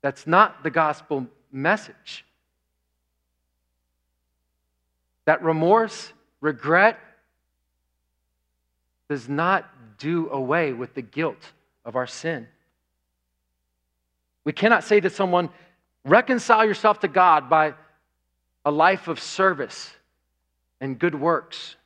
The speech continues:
and acts of kindness and generosity." Those are good things, but it will not pay the debt of our sin.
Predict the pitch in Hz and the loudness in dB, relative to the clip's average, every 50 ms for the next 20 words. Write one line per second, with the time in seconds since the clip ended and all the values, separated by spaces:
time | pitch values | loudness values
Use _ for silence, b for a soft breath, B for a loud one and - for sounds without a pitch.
0 | _ _ - - 127 139 151 170 170 - - 165 - - - - - 160 175 165 | _ _ -8 -4 0 2 2 2 0 -2 -12 -14 -14 -14 -14 -10 -6 -4 -4 -4
1 | 143 131 120 - - - - - - - _ _ _ _ _ _ _ _ _ _ | -4 -6 -8 -10 -12 -18 -18 -18 -20 -20 _ _ _ _ _ _ _ _ _ _
2 | _ _ _ _ _ - 131 139 123 101 156 165 160 151 147 147 147 165 156 - | _ _ _ _ _ -12 -12 -10 -6 -2 -2 -2 0 2 2 2 2 2 0 -4
3 | - 147 110 101 90 _ _ _ _ _ _ _ _ _ _ _ _ _ _ _ | -10 -12 -12 -12 -14 _ _ _ _ _ _ _ _ _ _ _ _ _ _ _
4 | _ _ _ _ _ _ _ _ _ _ _ _ _ _ _ _ _ _ _ _ | _ _ _ _ _ _ _ _ _ _ _ _ _ _ _ _ _ _ _ _
5 | _ _ - 180 214 247 214 214 175 147 123 - 202 247 262 165 - - - 240 | _ _ 2 2 2 4 2 -2 -6 -6 -6 -2 0 0 0 -2 -4 -2 0 2
6 | 254 226 196 - - 196 180 180 185 156 147 156 196 208 202 190 190 180 175 180 | 2 2 0 -2 -2 0 0 0 -2 -2 -2 0 0 0 2 2 2 2 2 0
7 | - - - 175 170 170 165 151 - b b b b - 147 135 113 156 156 156 | -6 -8 -2 0 0 0 0 -2 -8 b b b b -10 -10 -4 0 2 2 2
8 | 143 151 - - 139 120 139 131 117 - - - 143 127 117 107 | 2 -4 -6 -8 -4 -4 -4 -4 -4 -8 -12 -10 -10 -10 -10 -12